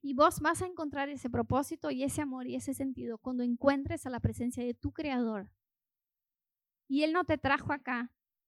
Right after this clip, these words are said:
de casualidad esta mañana. Él te trajo acá para que vos sepas, no, eh,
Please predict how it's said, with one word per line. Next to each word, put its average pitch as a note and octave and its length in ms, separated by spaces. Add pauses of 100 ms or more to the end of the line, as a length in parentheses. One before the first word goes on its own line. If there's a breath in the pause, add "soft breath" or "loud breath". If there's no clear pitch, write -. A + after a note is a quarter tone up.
(240)
de A#3+ 140
casualidad A#3 640 (760)
esta B3 260
mañana. A#3+ 520 (1900)
Él C4 160
te C4 100
trajo C#4 300
acá E4 220
para D#4+ 180
que B3 100
vos C4 280 (180)
sepas, - 880 (520)
no, D#4 460 (460)
eh, A3+ 400